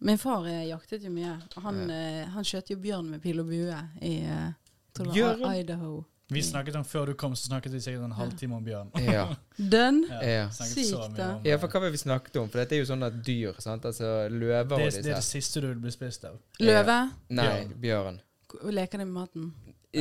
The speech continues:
Speaker 3: Ja.
Speaker 2: grunn-, de er, det
Speaker 3: De
Speaker 2: er et,
Speaker 3: holder deg i live lenge.
Speaker 2: det var dumt at ikke vi fant, eh, fordi det er et
Speaker 1: Shit,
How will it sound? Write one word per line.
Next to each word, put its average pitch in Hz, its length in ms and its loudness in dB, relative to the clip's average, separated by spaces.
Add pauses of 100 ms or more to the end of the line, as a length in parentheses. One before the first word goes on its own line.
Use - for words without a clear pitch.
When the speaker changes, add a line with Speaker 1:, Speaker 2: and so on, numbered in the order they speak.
Speaker 3:
Ja. 147 40 2
Speaker 2:
grunn-, 147 540 -2
de 180 340 0
er, 135 120 4
det 123 100 -12
Speaker 3:
De 170 180 0
Speaker 2:
er 185 40 6
et, 147 40 2
Speaker 3:
holder 123 160 -2
deg 120 160 -6
i 117 40 -4
live 117 280 -6
lenge. 113 260 -6
Speaker 2:
det 202 120 -2
var 147 60 -2 (140)
dumt 147 300 -2
at 110 80 -6
ikke 113 180 -4
vi 113 120 -4
fant, 107 360 -8
eh, 98 200 -2
fordi 139 320 -4
det 160 100 2
er 156 40 4
et - 200 -8
Speaker 1:
Shit, 120 220 0